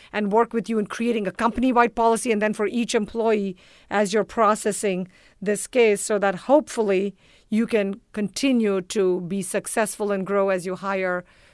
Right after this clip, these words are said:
very talented F one O P T students to work for you and your company.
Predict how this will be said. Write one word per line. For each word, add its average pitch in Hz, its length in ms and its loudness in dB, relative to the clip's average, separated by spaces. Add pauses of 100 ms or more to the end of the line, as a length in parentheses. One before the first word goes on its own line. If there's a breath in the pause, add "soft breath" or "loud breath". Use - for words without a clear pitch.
(120)
very 202 280 -2
talented 196 880 -2 (340 soft breath)
F 202 260 -8
one 190 300 -2
O 202 120 -2
P 196 200 -6
T 196 160 -8
students 180 680 -6
to 202 140 -8
work 190 480 -2
for 202 360 -2
you 220 300 0
and 202 260 -2
your 180 140 0
company. 185 600 -4